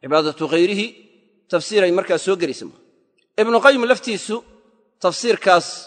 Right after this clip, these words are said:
gaayatu tadalluli waalkhuduuci maca gaayati alxub ayuu isaguna markaa tilmaamaa. Nadmiyadiisa qaarkoodna waaba ku sheegay. Tafsiir haddaba jaamic ah oo aad u fiican waxaa ku fasiray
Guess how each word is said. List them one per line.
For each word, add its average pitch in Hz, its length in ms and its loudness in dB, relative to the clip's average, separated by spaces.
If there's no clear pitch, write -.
gaayatu 185 400 2
tadalluli 175 540 0
waalkhuduuci 170 600 0
maca 160 240 2
gaayati 180 360 4
alxub 214 300 0
ayuu 170 160 2
isaguna 190 340 2
markaa 185 220 2
tilmaamaa. 104 400 -12
Nadmiyadiisa 170 560 2
qaarkoodna 160 400 0
waaba 151 160 2
ku 147 100 -12
sheegay. - 300 -16
Tafsiir 247 320 0
haddaba 208 280 4
jaamic 190 480 4
ah 160 140 2
oo 160 100 -2
aad 233 240 4
u 208 80 -8
fiican 165 480 0
waxaa 160 200 2
ku 208 120 -6
fasiray 143 460 -6